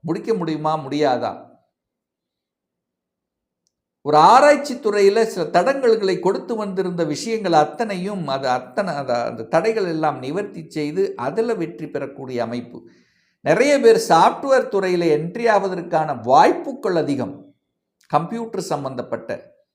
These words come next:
தகவல் தொடர்பு துறை, ஐ டி, ஆர்டிஃபிஷியல் இன்டெலிஜென்ஸ்,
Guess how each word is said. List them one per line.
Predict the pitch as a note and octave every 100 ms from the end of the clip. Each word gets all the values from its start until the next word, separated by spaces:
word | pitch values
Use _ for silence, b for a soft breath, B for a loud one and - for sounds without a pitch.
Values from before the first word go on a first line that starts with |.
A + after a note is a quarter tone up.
| _ _
தகவல் | F3 G3 A#3+ A#3+ A3+ A#3
தொடர்பு | D3+ D3+ D3+ C#3+
துறை, | B2 A2 - - _ _
ஐ | A#2 F#3+ A3+ -
டி, | C#3+ B2 - _ _ _ _ _ _ -
ஆர்டிஃபிஷியல் | F3 A3 B3 A#3 G3+ G3 D#3+ D3
இன்டெலிஜென்ஸ், | D3 F3 C#3+ C#3 G2+